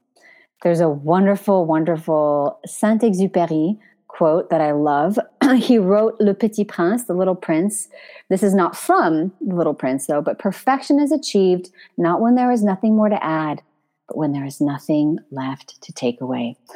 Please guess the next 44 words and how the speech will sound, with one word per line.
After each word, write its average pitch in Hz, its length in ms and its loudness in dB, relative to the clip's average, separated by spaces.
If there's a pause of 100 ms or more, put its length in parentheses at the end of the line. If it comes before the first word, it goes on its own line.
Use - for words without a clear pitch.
(240)
So 190 260 2
for 202 160 2
me, 202 140 4
this 254 180 2
applies 165 640 0
to 196 140 -2
being 214 180 2
an 202 80 2
entrepreneur 202 640 0
because, 165 400 -2
you 170 60 2
know, 156 120 2
we 165 100 0
think 190 220 -2
of, 175 120 -2 (480)
you 165 100 -2
know, 160 140 2
the, 175 180 2 (100)
the 175 200 2
nothing 190 380 2
more 190 120 2
to 175 240 0
add 160 380 2
piece. - 480 -4 (260)
We 226 160 4
are 175 140 0
planning, 285 520 0
planning, 262 460 0
planning, 233 400 2
planning, 226 380 0
planning, 233 320 2
planning, 220 280 2
planning 202 240 0
as 202 100 -2
entrepreneurs. 190 480 -2
We 190 60 2
want 185 200 0
things 185 160 -4
to 196 80 -2
go 180 120 -2
so, 220 220 0
so 220 180 2
well. 196 460 2 (720)
Um, 160 400 2